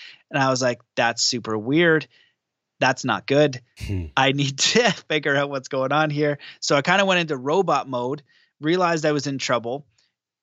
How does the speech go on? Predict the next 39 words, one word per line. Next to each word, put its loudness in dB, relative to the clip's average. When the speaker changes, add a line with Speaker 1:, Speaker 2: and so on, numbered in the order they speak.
Speaker 1:
got 0
to -6
the -4
top 0
of -4
this 0
pitch, -4
which -4
ended 0
up 2
being, 0
they're 2
like, 0
"Hey, 0
this 2
is 2
Everest 0
Graveyard." 2
I -14
was -10
like, -8
"Oh, 4
shoot." 0
So 4
Speaker 2:
Oh 0
my 0
Speaker 1:
continued 0
to 4
Speaker 2:
God. 4
Speaker 1:
hike 2
for -8
about 0
Speaker 2:
You -4
showed 6
up 6
at 2
the 6
Speaker 1:
another 0
Speaker 2:
graveyard? 4